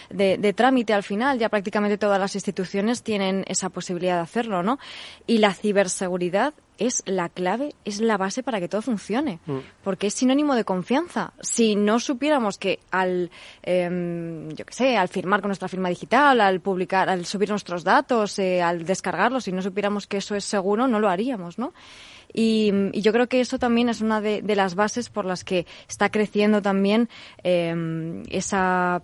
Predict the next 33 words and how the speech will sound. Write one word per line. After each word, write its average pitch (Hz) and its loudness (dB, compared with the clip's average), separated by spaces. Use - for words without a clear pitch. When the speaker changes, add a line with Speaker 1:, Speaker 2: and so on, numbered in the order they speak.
Speaker 1:
prioridad 196 4
de 208 0
ciberseguridad 180 -4
en 196 -2
la 202 0
administración 190 -4
pública, 202 -2
que 208 -2
yo 180 -2
creo 196 2
que 196 -8
se 202 -6
está 190 0
viendo 190 0
que - -12
es - -6
evidente, 196 2
y 226 2
parte 202 2
de 202 2
eso, 220 -2
pues, 185 -6
es 190 -4
ese, 190 -2
ese - -6
grupo 180 -4
en 175 -2
el 165 -6
que - -14
estás 175 -12
trabajando 160 -10
tú, 226 -8
¿no? 208 -8